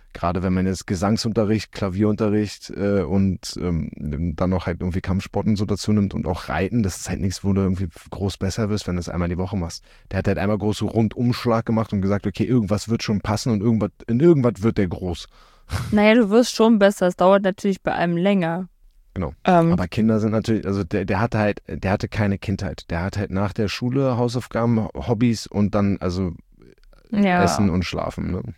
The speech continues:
Speaker 2: Mhm. Das klingt irgendwie sehr tragisch.
Speaker 1: Ja. Mich würde mal echt
Speaker 2: Ah.
Speaker 1: interessieren, was aus dem Jungen geworden ist jetzt.
Speaker 2: Hm.
Speaker 1: Vielleicht ist er ja ein Nachwuchsschauspieler. Oder er ist ein Rapper. Er ist jetzt Rapper.
Speaker 2: <laughs>
Speaker 1: Macht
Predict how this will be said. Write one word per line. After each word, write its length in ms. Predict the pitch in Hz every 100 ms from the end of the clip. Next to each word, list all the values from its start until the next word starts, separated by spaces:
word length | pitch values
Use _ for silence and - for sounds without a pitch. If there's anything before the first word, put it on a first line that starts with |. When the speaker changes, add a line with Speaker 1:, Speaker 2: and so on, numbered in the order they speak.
| -
Speaker 2:
Mhm. 580 | 202 190 175 170 175 180 - _ - _ _ _ _
Das 180 | 214 190
klingt 220 | - 196
irgendwie 240 | 180 180 185
sehr 140 | 175
tragisch. 480 | - 185 185 196 -
Speaker 1:
Ja. 340 | 151 131 120 - - - - _ _ - _ -
Mich 280 | 92 87 87
würde 140 | 107
mal 140 | 113 92
echt 260 | 117 -
Speaker 2:
Ah. 80 | 262
Speaker 1:
interessieren, 480 | 247 - - 143 117 101
was 160 | 110 -
aus 120 | 107
dem 240 | - 104
Jungen 180 | 104 104
geworden 340 | 101 95 113 90
ist 160 | 78
jetzt. 220 | - - - _ _ _ _ _ _ _ _ _ - _ - _ _ _ _ -
Speaker 2:
Hm. 340 | 254 208 190 208
Speaker 1:
Vielleicht 280 | - - -
ist 140 | -
er 80 | -
ja 80 | 85
ein 80 | 78
Nachwuchsschauspieler. 880 | 80 80 85 82 - 85 - 80 82
Oder 220 | - 92 87
er 40 |
ist 140 | 82
ein 80 | 87
Rapper. 420 | 82 95 - 76 - _ _ _
Er 60 | -
ist 80 | -
jetzt 180 | 76 -
Rapper. 460 | 82 92 - - 85 - -
Speaker 2:
<laughs> 280 | - - _
Speaker 1:
Macht 180 | - -